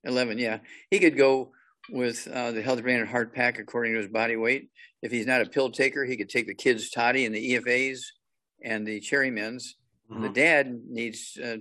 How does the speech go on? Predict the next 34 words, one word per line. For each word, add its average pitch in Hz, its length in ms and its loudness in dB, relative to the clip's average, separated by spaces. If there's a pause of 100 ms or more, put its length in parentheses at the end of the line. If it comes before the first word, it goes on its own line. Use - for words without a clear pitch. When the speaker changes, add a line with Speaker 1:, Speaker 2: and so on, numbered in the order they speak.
Speaker 1:
two 147 260 2
Healthy 127 260 -4
Brain 123 200 0
and 107 80 -8
Heart 120 240 -6
Packs 120 380 -2 (480)
per 120 120 -6
month. 117 380 -4 (380)
And 113 120 -4
again, 120 380 0
if 107 180 -6
some 127 200 -2
of 117 80 0
those 110 140 0
pieces 117 360 -2
are 107 80 0
back 120 300 2
ordered, 120 340 0
you 107 120 -6
need 110 240 -6
to 113 120 -12
just 107 380 -6 (100)
make, 120 380 2 (240)
uh, 110 120 0
get 117 180 0
the 110 100 2
Healthy 110 540 0 (280)
Start - 400 2
Pack, 110 380 0 (500)
throw 131 140 -2
in 127 60 -2
the 123 80 2
extra 135 280 -2
selenium 127 600 -4